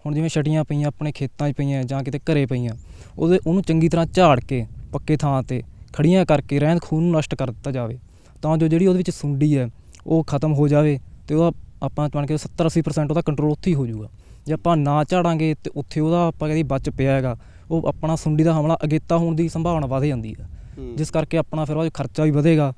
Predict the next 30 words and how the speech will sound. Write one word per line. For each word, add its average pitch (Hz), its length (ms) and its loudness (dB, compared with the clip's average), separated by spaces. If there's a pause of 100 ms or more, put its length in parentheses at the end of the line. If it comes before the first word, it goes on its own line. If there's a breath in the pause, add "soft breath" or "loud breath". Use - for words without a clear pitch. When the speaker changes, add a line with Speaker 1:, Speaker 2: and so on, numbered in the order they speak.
(260 soft breath)
Speaker 1:
ਤੇਰਾ 165 160 0
ਮੁਨਾਫਾ 143 420 0
ਹੋਣਾ 135 280 -2
ਉਹ 139 120 -2
ਵੀ 156 220 0
ਘਟੇਗਾ। 117 260 -8 (460 soft breath)
Speaker 2:
ਕਿਸਾਨ 151 360 -2
ਵੀਰੋ, 165 320 0
ਇਹ 151 160 -2
ਤਾਂ 170 180 -4
ਸੀ 170 200 -6
ਗੱਲਬਾਤ 127 420 2
ਜਿਹੜੀ 139 320 -2
ਆਪਾਂ 127 400 -2
ਖੇਤੀਬਾੜੀ 123 640 -4
ਅਤੇ 123 200 -6
ਕਿਸਾਨ 120 560 -2
ਭਲਾਈ 120 320 0
ਵਿਭਾਗ 107 480 0
ਪੰਜਾਬ 104 520 -4
ਦੇ 104 140 -4
ਅਧਿਕਾਰੀਆਂ 101 500 -2
ਦੇ 98 100 -6
ਨਾਲ 101 220 -6
ਕੀਤੀ 117 360 -10
ਨਰਮੇ 120 340 -4
ਦੀ 131 280 -4
ਸਫਲ 143 360 -4
ਬਿਜਾਈ 95 280 -6
ਸੰਬੰਧੀ। 98 440 -4